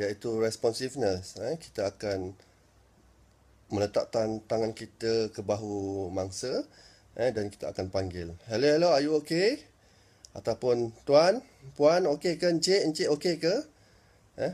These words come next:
ketika ini anda dibenarkan untuk tidak menggunakan soft skill.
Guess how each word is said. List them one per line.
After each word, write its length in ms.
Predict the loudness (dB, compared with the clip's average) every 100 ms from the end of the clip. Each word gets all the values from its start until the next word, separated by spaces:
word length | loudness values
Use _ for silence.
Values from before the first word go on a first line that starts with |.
| -6
ketika 340 | -10 -6 -4 -2
ini 300 | 0 2 4
anda 340 | 2 2 0
dibenarkan 600 | -2 0 2 2 0 0
untuk 400 | 0 -2 -4 -4 -8 -8
tidak 240 | 0 0
menggunakan 720 | 0 -2 0 0 0 0 0
soft 320 | -2 -2 -2 -2
skill. 320 | -4 -4